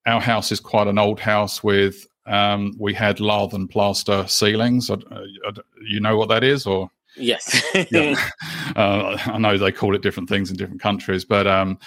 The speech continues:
Speaker 1: yeah, like, all, all, all of the plaster had come off the ceilings and, and a lot of the walls, and, um, our house is, like, on a, a ring foundation, and, and that had basically severed in multiple places, and our, our house was kind of
Speaker 2: Oh, wow.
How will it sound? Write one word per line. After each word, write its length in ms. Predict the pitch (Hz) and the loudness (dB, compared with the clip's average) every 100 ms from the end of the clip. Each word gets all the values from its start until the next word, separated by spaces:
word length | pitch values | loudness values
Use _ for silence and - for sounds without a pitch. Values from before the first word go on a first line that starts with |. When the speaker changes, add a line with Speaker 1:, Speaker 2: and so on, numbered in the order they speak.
| - - | -20 -14
Speaker 1:
yeah, 240 | 110 107 98 | 0 2 4
like, 200 | 101 104 | 2 0
all, 200 | 117 110 | 0 -2
all, 200 | 113 110 113 - | -2 -2 -4 -2
all 200 | 120 113 | 2 2
of 80 | 98 | 0
the 60 | |
plaster 540 | 92 - 101 98 - 101 | -6 0 2 2 -2 -6
had 100 | - | -2
come 180 | 110 | -2
off 220 | 101 95 - | 0 -2 -2
the 160 | 98 | -2
ceilings 760 | 92 - 101 101 95 95 98 92 | 0 2 2 2 0 -2 -4 -4
and, 440 | 90 90 90 87 _ - | -4 -2 -4 -8 _ -10
and 200 | 101 95 | -6 -4
a 80 | |
lot 140 | 95 95 | -2 -2
of 60 | 92 | -2
the 60 | |
walls, 460 | 92 92 95 98 - | 0 2 2 2 0
and, 380 | 95 95 95 - - - - - _ 101 | 2 2 0 -4 -18 -20 -20 -20 _ -2
um, 360 | 98 95 101 107 | 2 2 2 0
our 120 | 101 | -2
house 360 | - 104 95 110 | 2 0 0 -2
is, 160 | 95 | -2
like, 260 | 104 92 - | 0 0 0
on 120 | 95 | 0
a, 140 | 92 90 _ _ _ | 0 -2 _ _ _
a 80 | 101 | -4
ring 400 | 95 104 98 101 | 0 0 0 -2
foundation, 800 | - 104 101 104 104 - 110 104 | 0 0 2 2 2 2 0 0
and, 180 | 95 95 | 0 -2
and 160 | 98 98 | -4 0
that 160 | 101 98 | 0 2
had 220 | 98 92 | -2 0
basically 460 | 98 92 - 95 | -2 -2 -6 -8
severed 520 | 92 - 104 92 95 92 | -2 0 0 0 -2 -4
in 240 | 95 92 _ - | -10 -10 _ -2
multiple 480 | 104 98 101 98 | -2 -2 -6 -6
places, 500 | 92 101 98 - 98 | -2 2 2 2 0
and 120 | 95 98 | 2 0
our, 100 | 98 | 2
our 140 | 92 | 0
house 360 | 107 95 - - | 2 0 0 -4
was 140 | 92 | -6
kind 280 | - 95 92 | -2 -2 0
of 240 | 92 - _ - - | -4 -6 _ -20 -18
Speaker 2:
Oh, 120 | - - | -16 -14
wow. 180 | - | -16